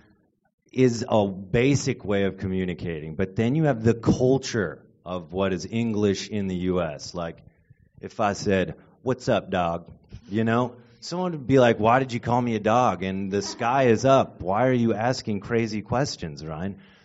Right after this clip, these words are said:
But there you'd realize that's a funny way of maybe someone saying, "Hey, what, what are you doing?" You know, and, and these kinds of things like, "Hey, y'all." Y'all is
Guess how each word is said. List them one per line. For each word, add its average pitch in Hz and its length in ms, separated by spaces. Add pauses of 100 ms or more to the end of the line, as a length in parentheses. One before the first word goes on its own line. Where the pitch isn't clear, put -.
(220)
But 147 240
there 160 300
you'd 127 260
realize 120 600
that's 135 240
a 139 80
funny 156 340
way 151 240
of 156 80
maybe 143 260
someone 147 380
saying, 139 360
"Hey, 135 280
what, 98 220
what 104 140
are 107 40
you 107 80
doing?" 110 280 (120)
You 92 120
know, 113 220
and, 117 300
and 117 260
these 160 220
kinds 156 400
of 123 120
things 156 380
like, 95 220 (200)
"Hey, 160 180
y'all." 120 640 (400)
Y'all 147 400
is 127 280